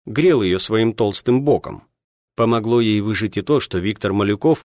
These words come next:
обратил внимание именно на этих двух тюленят. Честно сказать, Виктор и сам не ожидал, что так привяжется к своим подопечным. Мало ли у него до них было малышей, которых нужно было чему-то научить.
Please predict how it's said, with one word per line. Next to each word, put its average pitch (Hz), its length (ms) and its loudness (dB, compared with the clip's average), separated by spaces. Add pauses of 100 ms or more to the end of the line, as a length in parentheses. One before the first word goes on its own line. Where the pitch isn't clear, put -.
(120)
обратил 135 460 0
внимание 135 560 0
именно 127 460 0
на 98 240 0
этих 123 460 -2
двух 82 340 -6
тюленят. 85 640 -4 (260)
Честно 180 300 -2
сказать, 135 420 0
Виктор 143 360 -2
и 139 40 2
сам 180 300 2
не 107 80 2
ожидал, 101 460 0
что - 220 -6
так - 280 -6
привяжется 110 680 -4
к - 60 -8
своим 101 320 -2
подопечным. 71 760 -8 (400)
Мало 165 260 4
ли 123 120 4
у 120 100 4
него 117 240 2
до 123 160 0
них 139 280 2
было 80 260 -2
малышей, 90 500 0
которых 85 440 -6
нужно 95 320 -4
было 92 220 -2
чему-то 92 400 -4
научить. 107 580 -2